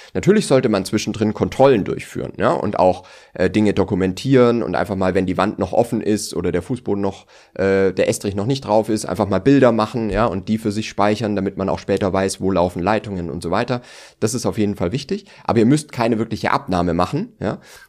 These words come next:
und ihr könnt es in dem schlüsselfertigen, ähm, Bereich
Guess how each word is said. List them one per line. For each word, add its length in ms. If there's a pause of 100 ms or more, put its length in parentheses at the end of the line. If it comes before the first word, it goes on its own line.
und 380
ihr 120
könnt 240
es 440
in 140
dem 280
schlüsselfertigen, 960
ähm, 520
Bereich 460